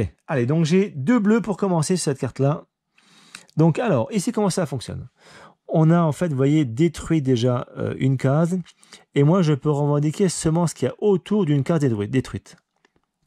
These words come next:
Ok ? Donc là, je peux faire, euh, celle-ci, celle-ci, celle-ci, celle-ci, celle-ci. Je ne peux pas faire celle-ci. Pour que je fasse celle-ci, il faudrait que je détruise, par exemple, celle-ci.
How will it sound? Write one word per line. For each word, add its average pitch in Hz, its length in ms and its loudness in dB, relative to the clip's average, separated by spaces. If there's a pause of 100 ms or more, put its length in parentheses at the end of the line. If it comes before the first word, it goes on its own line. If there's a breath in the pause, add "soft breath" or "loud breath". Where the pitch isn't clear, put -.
(140)
Ok ? 127 160 -2 (760 soft breath)
Donc 90 160 -4
là, 135 100 2
je 120 120 2
peux 95 140 -4
faire, 123 380 0
euh, 104 80 -6
celle-ci, 98 480 -4
celle-ci, 117 460 -4
celle-ci, 110 420 -4
celle-ci, 107 380 -6
celle-ci. 104 280 -8 (760 loud breath)
Je 127 100 2
ne 127 40 6
peux 123 100 2
pas 147 60 2
faire 170 160 0
celle-ci. - 320 -6 (180)
Pour 147 120 0
que 123 60 2
je 123 60 0
fasse 123 220 -2
celle-ci, 190 400 -2 (400 loud breath)
il 143 120 4
faudrait 170 380 2
que 135 80 -4
je 120 100 0
détruise, 143 440 0
par 120 160 -4
exemple, 113 180 -4
celle-ci. 160 540 0